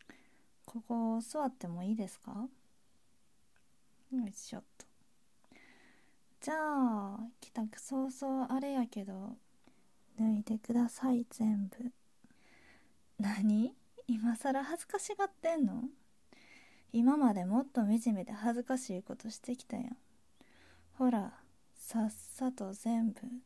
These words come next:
脱げ。<laughs> 何？もうすごい勃起させてるやん。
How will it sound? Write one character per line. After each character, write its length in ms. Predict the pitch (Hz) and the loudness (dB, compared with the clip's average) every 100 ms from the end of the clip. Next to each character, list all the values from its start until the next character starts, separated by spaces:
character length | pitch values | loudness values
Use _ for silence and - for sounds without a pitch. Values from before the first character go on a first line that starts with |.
| - 196 | -10 -4
脱 120 | 196 | -2
げ。 260 | 196 202 208 - _ _ _ _ _ _ _ - - - _ _ _ _ _ _ | -2 -4 -6 -12 _ _ _ _ _ _ _ -20 -20 -20 _ _ _ _ _ _
<laughs> 1800 | 269 - - - 494 - - - - - - - - - - - - 277 | -6 -6 -10 -10 -10 -8 -8 -8 -12 -14 -14 -12 -10 -12 -12 -14 -14 -2
何？ 540 | 285 254 254 254 294 370 539 _ - | 6 10 12 10 8 2 -8 _ -8
も 100 | 370 508 | -6 -6
う 40 | |
す 200 | - 349 | -6 -2
ご 160 | 294 262 | 2 4
い 60 | |
勃 180 | 220 208 | 4 2
起 140 | 220 220 | 0 -4
さ 160 | 240 | -4
せ 120 | 220 220 | -4 -4
て 140 | 220 | -2
る 120 | 220 | -2
や 140 | 202 | -2
ん。 100 | 185 | -4